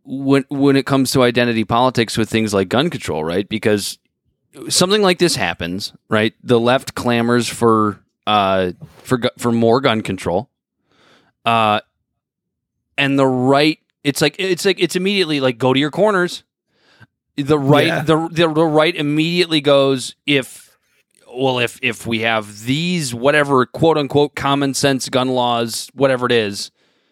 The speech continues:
Speaker 1: well, that's a slippery slope. That's a slippery slope to the government coming to take your guns." And, and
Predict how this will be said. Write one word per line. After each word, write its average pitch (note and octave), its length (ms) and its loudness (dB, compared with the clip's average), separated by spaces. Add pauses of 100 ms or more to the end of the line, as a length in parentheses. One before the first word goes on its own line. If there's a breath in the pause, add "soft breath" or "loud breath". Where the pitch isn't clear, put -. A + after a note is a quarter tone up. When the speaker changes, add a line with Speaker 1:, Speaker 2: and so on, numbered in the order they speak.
(840)
Speaker 1:
well, C#3+ 80 0
that's E3 220 2
a C#3+ 40 -8
slippery A#2+ 360 -4
slope. F3 440 -2 (300)
That's - 220 0
a B2+ 40 -6
slippery C3 380 -2
slope F#3 300 0
to C3 80 -6
the A#2 80 -4
government C#3 420 0
coming A#2+ 240 -4
to A2+ 60 -8
take A#2 240 -6
your A2 100 -12
guns." D3 520 -4 (380)
And, E3 280 -2
and F3+ 180 -2